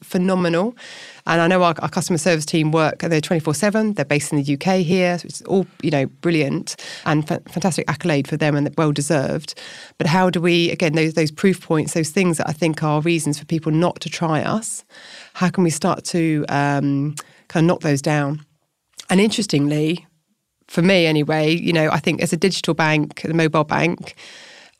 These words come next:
I think a lot of people might think we're sort of faceless. I think there's certain, you know, demographic out there, uh, that would think, actually, "Well, they're digital, but I don't have the, the kind of branch to go to. I don't have this,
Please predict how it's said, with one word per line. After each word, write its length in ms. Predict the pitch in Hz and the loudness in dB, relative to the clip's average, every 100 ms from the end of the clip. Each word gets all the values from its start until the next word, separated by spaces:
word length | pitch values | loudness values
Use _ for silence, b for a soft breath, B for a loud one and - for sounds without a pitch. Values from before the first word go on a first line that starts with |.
| _ - | _ -8
I 60 | 175 | 0
think 200 | 190 - | 0 2
a 60 | |
lot 120 | 180 | 2
of 60 | 185 | 2
people 160 | 180 170 | 2 2
might 180 | 170 | 2
think 320 | - 165 - - | 0 -2 0 2
we're 440 | 165 160 160 160 | 4 4 2 -2
sort 160 | - 180 | -2 -2
of 80 | |
faceless. 640 | - 202 - 294 - - - _ _ _ _ | 2 0 0 -2 -2 -10 -12 _ _ _ _
I 40 | 170 | 0
think 160 | 175 | 2
there's 200 | 185 160 | 2 2
certain, 360 | - 185 170 170 | 2 2 2 0
you 80 | 185 | 0
know, 200 | 160 170 175 | 2 0 0
demographic 600 | 185 170 165 160 156 165 | 0 0 2 0 0 -2
out 280 | 170 165 - | 0 0 0
there, 400 | 147 147 160 180 - | 0 2 2 0 0
uh, 140 | 151 | 0
that 140 | 156 | 0
would 160 | 151 156 | -4 -2
think, 260 | 165 151 - | -2 -2 -4
actually, 240 | - 160 | -4 -2
"Well, 160 | 160 165 | 0 0
they're 140 | 165 | 0
digital, 680 | 156 160 156 165 156 151 156 B B B | -2 -6 -4 0 2 2 -2 B B B
but 100 | 165 | 0
I 40 | 170 | 0
don't 100 | 165 | 0
have 420 | 170 160 151 - | 0 -2 -2 -2
the, 220 | 156 151 | 0 0
the 60 | 151 | -2
kind 100 | 156 | -4
of 100 | 156 | -4
branch 500 | 180 185 175 - - | 0 2 2 -2 -6
to 60 | 156 | -4
go 220 | 147 143 | -2 -2
to. 400 | - 147 143 143 | -4 -2 -2 0
I 40 | |
don't 120 | 165 | 0
have 160 | 160 156 | 0 -2
this, 300 | 151 - | -2 -4